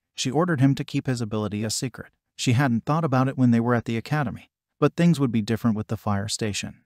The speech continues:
The main thing is to remember the consequences. There aren't many people in the world you can trust. If Ho Su is sloppy and blurts out,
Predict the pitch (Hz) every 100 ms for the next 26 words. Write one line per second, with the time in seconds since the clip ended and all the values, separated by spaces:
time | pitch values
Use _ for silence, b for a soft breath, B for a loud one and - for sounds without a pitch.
0 | _ - 127 156 175 147 143 143 - 147
1 | 123 113 113 110 - 131 123 113 107 92
2 | - - - - _ 131 127 151 143 156
3 | 190 - 151 131 123 110 113 120 113 107
4 | - 113 - - - - _ - 123 -
5 | 160 - 170 160 127 143 139 151 131 120
6 | 107 139 151 127 104